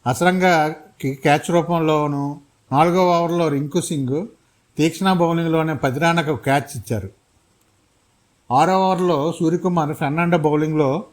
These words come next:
బౌండరీ లైన్ వద్ద అసరంగాకి క్యాచ్ ఇచ్చి అవుట్ అయ్యాడు. అప్పటికి భారత్ స్కోరు ఐదు పాయింట్ నాలుగు ఓవర్లో నాలుగు వికెట్ల నష్టానికి ముప్పై,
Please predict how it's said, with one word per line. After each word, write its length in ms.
బౌండరీ 300
లైన్ 220
వద్ద 240
అసరంగాకి 760
క్యాచ్ 280
ఇచ్చి 400
అవుట్ 160
అయ్యాడు. 300
అప్పటికి 340
భారత్ 340
స్కోరు 520
ఐదు 240
పాయింట్ 300
నాలుగు 200
ఓవర్లో 520
నాలుగు 300
వికెట్ల 300
నష్టానికి 640
ముప్పై, 240